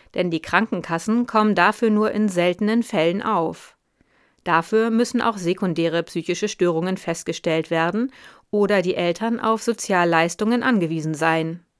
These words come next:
Schüler und Schülerinnen mit Legasthenie können einen Nachteilsausgleich und Notenschutz beanspruchen.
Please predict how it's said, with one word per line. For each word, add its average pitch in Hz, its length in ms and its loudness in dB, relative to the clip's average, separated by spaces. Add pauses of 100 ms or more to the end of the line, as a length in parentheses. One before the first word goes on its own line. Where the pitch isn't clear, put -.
(1120)
Schüler 285 420 0
und 214 140 2
Schülerinnen 214 600 4
mit 190 120 0
Legasthenie 180 800 0
können 247 320 2
einen 214 260 2
Nachteilsausgleich 190 1160 0
und 196 160 -2
Notenschutz 175 580 -6
beanspruchen. 170 920 -4